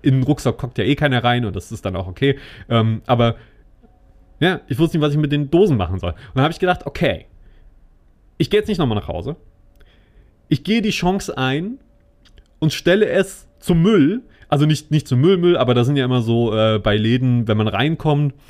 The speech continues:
äh, und wenn, oder wenn man rausgeht, so am einen Ausgang, äh, da sind ja so, wo man Batterien und Müll abgeben kann und so weiter. Da. Also ich hab's jetzt nicht irgendwie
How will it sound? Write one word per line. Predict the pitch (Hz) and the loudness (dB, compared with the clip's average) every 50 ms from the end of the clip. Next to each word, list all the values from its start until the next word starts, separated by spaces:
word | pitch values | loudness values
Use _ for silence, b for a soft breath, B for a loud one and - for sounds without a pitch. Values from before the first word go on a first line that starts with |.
| B B B B B B B - | B B B B B B B -2
äh, | 117 117 | 0 2
und | 117 113 - 123 110 | 2 2 0 0 0
wenn, | 123 120 120 | 0 0 0
oder | 104 117 113 110 107 95 | 0 0 0 0 0 0
wenn | 107 110 | 0 0
man | 107 107 | 0 0
rausgeht, | 113 117 139 143 - - 135 - | 0 0 0 0 0 -2 -2 0
so | 131 | 0
am | 107 101 - | -2 -2 0
einen | 113 110 110 | -2 -2 0
Ausgang, | 104 127 143 139 - 143 139 143 143 139 _ _ _ _ _ _ _ _ _ _ _ _ _ _ - - | 0 -2 -4 -4 -4 -4 -4 -4 -4 -8 _ _ _ _ _ _ _ _ _ _ _ _ _ _ -14 -6
äh, | 156 113 110 - - | -2 0 0 2 2
da | 117 110 | 2 2
sind | 104 127 135 | 2 2 2
ja | 127 117 | 2 2
so, | 104 120 113 110 | 2 0 0 2
wo | 127 | 2
man | 120 120 110 | 2 2 2
Batterien | - 123 - 131 113 110 110 107 107 110 113 | 0 0 0 0 -2 -2 -2 -2 -2 -2 2
und | 123 131 131 127 | 2 4 4 4
Müll | 120 120 107 | 4 4 2
abgeben | 98 104 - - 117 110 98 104 - | 0 -2 -2 -2 -2 -2 -2 -4 -4
kann | - 110 104 | -4 -4 -2
und | 104 101 - | -2 -4 -4
so | - | -4
weiter. | 104 104 101 - B B B B | -2 -2 -2 -4 B B B B
Da. | - 98 92 95 B B B | 0 0 0 -2 B B B
Also | B 120 120 120 | B 2 2 4
ich | 113 143 | 2 0
hab's | 123 117 | 0 0
jetzt | 123 104 - | -2 -2 -2
nicht | 139 123 - | -4 -2 0
irgendwie | 120 117 117 107 110 110 110 113 | 0 0 0 0 0 0 0 0